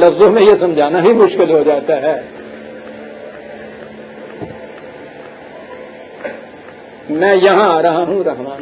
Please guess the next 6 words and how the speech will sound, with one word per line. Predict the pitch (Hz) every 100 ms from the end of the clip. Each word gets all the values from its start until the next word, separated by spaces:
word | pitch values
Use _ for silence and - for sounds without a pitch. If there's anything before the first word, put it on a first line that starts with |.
| 147
کے | 131
متعلق، | 127 117 120 - - - - - - - - - - - - - - - - - - - - - - - - - - - -
رب | 143 143
العالمین، | 170 147 139 131 156 214 - -
الرحمن | 147 143 151 - 139 156
الرحیم۔ | 151 127 117 123